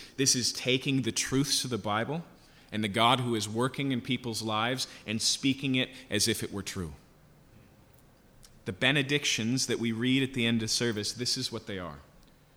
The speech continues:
They're not just speaking a word for you. They're not just a way to close the congregation. They're speaking words over you.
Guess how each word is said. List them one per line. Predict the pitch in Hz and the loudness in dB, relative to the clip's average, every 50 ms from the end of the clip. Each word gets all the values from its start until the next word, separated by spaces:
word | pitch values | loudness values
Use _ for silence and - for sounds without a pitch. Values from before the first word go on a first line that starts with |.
| - - - | -20 -18 -10
They're | - 104 | -8 -4
not | 110 120 113 101 | -2 -2 -2 -2
just | - 120 - | -2 -2 -2
speaking | - - 127 120 120 - 113 | -2 -2 -2 -4 -2 -4 -6
a | 110 110 | -4 -4
word | 107 107 107 101 | -4 -4 -4 -4
for | - - - 113 107 101 | -6 -6 -6 -4 -4 -2
you. | 95 101 120 117 - - - - - - - - - - | -4 -4 -6 -10 -12 -18 -20 -20 -20 -20 -20 -20 -14 -6
They're | 101 98 | -4 -2
not | 104 107 104 | -2 -2 -2
just | - 117 110 - | -4 -6 -6 -6
a | 117 | -6
way | 107 107 107 107 110 | -4 -4 -4 -4 -4
to | 101 104 | -6 -8
close | 101 - - 113 107 110 113 107 - | -10 -8 -8 -6 -6 -4 -4 -6 -8
the | 110 | -8
congregation. | 101 - 107 104 104 98 101 92 104 101 98 - - 98 92 95 - - - - - | -10 -10 -8 -8 -6 -8 -6 -6 -6 -6 -6 -8 -10 -10 -12 -12 -14 -18 -20 -16 -10
They're | 104 104 | -6 -4
speaking | - - - 127 120 - 127 113 107 | -4 -2 -2 -2 -2 -2 -4 -4 -4
words | 107 104 104 98 92 | -4 -4 -4 -4 -4
over | 101 95 92 82 85 | -4 -6 -6 -6 -8
you. | 78 73 71 | -10 -10 -12